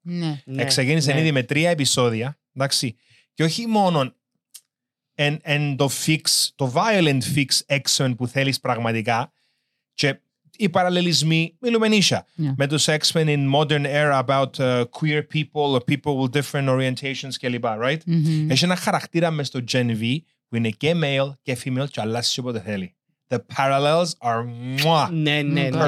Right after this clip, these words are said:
Speaker 3: Perfection.
Speaker 1: εντάξει, οκ.
Speaker 3: The female version έχει force fields και the male version έχει, like, ενώ όπως τον Homelander, ο Χαζίρι.
Speaker 1: Ναι, μμμ.
Speaker 2: Ε,
Speaker 3: Εντάξει.
Speaker 2: super strong, super st-,
Speaker 3: Precisely,
Speaker 2: sturdy.
Speaker 3: precisely.
Speaker 2: Ναι.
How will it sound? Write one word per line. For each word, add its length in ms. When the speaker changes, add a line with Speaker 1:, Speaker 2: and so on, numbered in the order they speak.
Speaker 3:
Perfection. 80
Speaker 1:
εντάξει, 320
οκ. 100
Speaker 3:
The 180
female 340
version 360
έχει 220
force 280
fields 240
και 180
the 160
male 200
version 320
έχει, 580
like, 180
ενώ 120
όπως 160
τον 200
Homelander, 480
ο 120
Χαζίρι. 560
Speaker 1:
Ναι, 220
μμμ. 320
Speaker 2:
Ε, 20
Speaker 3:
Εντάξει. 320
Speaker 2:
super 360
strong, 240
super 360
st-, 360
Speaker 3:
Precisely, 340
Speaker 2:
sturdy. 220
Speaker 3:
precisely. 300
Speaker 2:
Ναι. 160